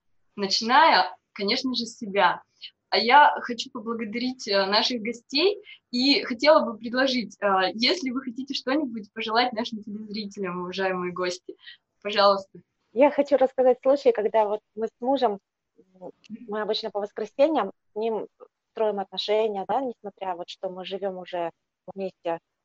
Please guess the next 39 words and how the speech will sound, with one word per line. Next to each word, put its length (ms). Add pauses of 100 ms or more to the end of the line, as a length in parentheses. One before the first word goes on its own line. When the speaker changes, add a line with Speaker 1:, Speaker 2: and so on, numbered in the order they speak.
Speaker 2:
с 40
две 100
тысячи 400
третьего 380
года, 240
у 20
нас 240
свадьба 300
была 140
в 20
две 160
тысячи 240
третьем, 260
уже 140
семнадцать 420
лет 140
мы 120
вместе, 340 (440)
и 80
мы 180 (100)
по 80
воскресеньям 520
стараемся 540
ходить 260
на 60
свидания 560 (280)
с 60
ним. 180 (240)
То 80
есть 120
дети 220
остаются 540
дома, 280
они 140
уже 160
большие, 520 (500)
а 320
мы 140
с 60